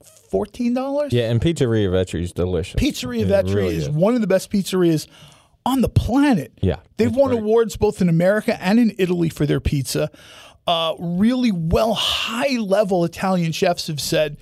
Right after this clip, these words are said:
Speaker 1: Mark Vetri is, like, the best Italian chef they've tasted his food of.
Speaker 2: Yeah.
Speaker 1: Uh, they have a pizza on here,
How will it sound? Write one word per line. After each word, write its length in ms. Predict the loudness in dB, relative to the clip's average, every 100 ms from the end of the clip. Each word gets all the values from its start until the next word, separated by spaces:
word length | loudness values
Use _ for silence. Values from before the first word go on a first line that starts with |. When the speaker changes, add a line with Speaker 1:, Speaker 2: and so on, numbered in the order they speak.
| -20 -20 -18 -4
Speaker 1:
Mark 220 | -2 0
Vetri 380 | 0 0 0 0
is, 140 | 0
like, 140 | -2 -2
the 60 | 0
best 280 | 0 -2
Italian 380 | -6 -4 -2 -4
chef 300 | -2 -2 -2
they've 180 | -4 -4
tasted 420 | -2 -4 -4 -10
his 160 | -8 -10
food 360 | -4 -2 -2 -4
of. 200 | -2 -2
Speaker 2:
Yeah. 160 | -2 -10 -20 -20 _ _ -4
Speaker 1:
Uh, 300 | -2 -4 -6
they 320 | 0 0 2
have 220 | 0 0
a 60 | -2
pizza 360 | 0 -2 0 0
on 220 | 0 -2
here, 380 | -2 -4 -6